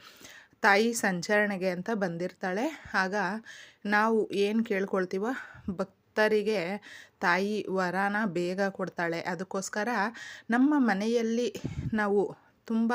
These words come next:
ವಿಶೇಷವಾಗಿ ಒಡವೆಗಳ್ನ, ವಸ್ತುಗಳ್ನ ಹಾಗೂ ಬೆಲೆ ಬಾಳುವ ಒಂದು ಏನೇ ಒಂದು ಆಗಿರಬಹುದು, ಪ್ರಾಪರ್ಟೀಸ್, ಪೇಪರ್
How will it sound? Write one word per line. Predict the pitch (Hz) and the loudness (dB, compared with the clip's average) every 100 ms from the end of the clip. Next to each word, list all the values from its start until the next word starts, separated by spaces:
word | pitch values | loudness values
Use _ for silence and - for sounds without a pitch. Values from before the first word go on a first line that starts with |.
| 240 | 2
ವಿಶೇಷವಾಗಿ | 208 185 202 208 220 226 202 175 185 233 190 - - - - - | 0 0 2 2 0 -2 -2 -4 -2 -2 -2 -8 -20 -20 -20 -6
ಒಡವೆಗಳ್ನ, | 190 190 185 185 196 180 170 185 247 269 - - | 2 4 4 2 0 0 -2 -2 -2 -4 -8 -6
ವಸ್ತುಗಳ್ನ | 185 - 202 190 190 196 285 311 - - - - | -6 -2 0 2 0 0 -2 -4 -18 -20 -20 2
ಹಾಗೂ | 208 202 220 | 4 6 4
ಬೆಲೆ | 175 185 196 214 | 2 0 0 2
ಬಾಳುವ | 208 190 190 208 254 - | 0 0 0 -2 -4 -6
ಒಂದು | 196 180 175 | -8 -4 -4
ಏನೇ | 175 185 214 262 247 | -2 0 2 2 2
ಒಂದು | 214 185 170 175 | -2 -4 -4 -2
ಆಗಿರಬಹುದು, | 170 170 170 156 165 170 170 | 0 0 -2 -4 -6 -6 -8
ಪ್ರಾಪರ್ಟೀಸ್, | - 185 170 185 175 185 - | -2 -2 0 -2 0 -4 -4
ಪೇಪರ್ | - 180 - 180 175 | -6 -8 -6 -6 -6